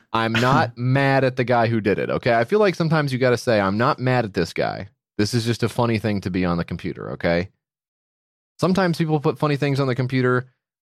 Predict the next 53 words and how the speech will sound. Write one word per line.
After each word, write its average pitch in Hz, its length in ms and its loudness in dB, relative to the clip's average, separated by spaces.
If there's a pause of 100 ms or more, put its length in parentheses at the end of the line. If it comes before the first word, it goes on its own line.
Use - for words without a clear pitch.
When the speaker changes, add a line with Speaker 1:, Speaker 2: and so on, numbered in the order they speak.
Speaker 1:
and 110 140 2
they're 123 100 2
not 139 260 0
Elon 104 380 2
Musks - 540 -4
who 101 140 0
should 101 160 -2
have 98 180 0
to 98 80 -2
go 92 100 2
to 82 80 0
prison 78 420 -2
for 85 140 -8
forty 85 280 -2
years, 55 400 -12 (220)
okay? 113 380 0 (100)
He's 127 160 0
just 143 160 0
a 151 40 2
normal 156 280 2
guy 139 240 2
who 95 100 0
put 120 200 -4
something 120 260 -2
weird 120 180 2
on 120 80 2
the 120 60 -2
computer, 104 520 0 (520)
and 104 100 0
it's 101 100 -4
time 127 200 0
for 127 180 0
us 113 120 2
all 113 180 2
to 110 140 -4
enjoy 101 460 2
it 87 260 0
in 90 180 -4
its 90 140 -4
weirdness. 95 500 -2
Speaker 2:
<sighs> - 60 -14 (440)
Speaker 1:
This 127 200 2
Speaker 2:
Elon 165 300 2
Musk 123 400 0
is 110 180 -2
the, 98 240 -2 (680)
what's 139 160 -2
so 226 240 0
cool 135 500 2
about 82 340 -6
Elon, 101 440 -6
J 127 140 -16
F? - 300 -20